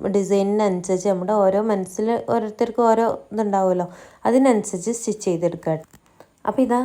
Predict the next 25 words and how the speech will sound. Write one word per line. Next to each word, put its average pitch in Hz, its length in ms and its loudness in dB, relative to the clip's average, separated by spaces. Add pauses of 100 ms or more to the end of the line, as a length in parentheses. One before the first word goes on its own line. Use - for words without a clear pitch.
(140)
ഇതുപോലെ 233 480 2
ആട്ടോ 202 240 4
ഞാൻ 185 220 0
സ്റ്റിച്ച് 190 320 -6
ചെയ്തെടുത്തിട്ടുള്ളത്. 185 880 2
എന്നിട്ട് 208 380 4
നമ്മുടെ 196 360 0
ആ 180 140 2
ഒരു 214 200 4
പ്രിൻറ്റിൻ്റെ 196 600 -2 (420)
ക്ലോ-, 196 340 6 (120)
പ്രിൻ്റ് 247 300 6
ക്ലോത്ത് 220 300 6
ഉണ്ടല്ലോ, 185 280 4
അതിന് 196 300 2 (120)
ഇതുപോലെ 185 420 2
ഒന്ന് 196 200 2 (240)
just 185 340 -10
ഒരു 190 140 0
കട്ട്, 180 360 0 (280)
ഒരു 196 220 0
ക്ലോത്ത് 196 360 2 (340)
കട്ട് 208 200 2
ചെയ്തെടുത്തിട്ടുണ്ട് 185 800 2
കേട്ടോ. 170 220 2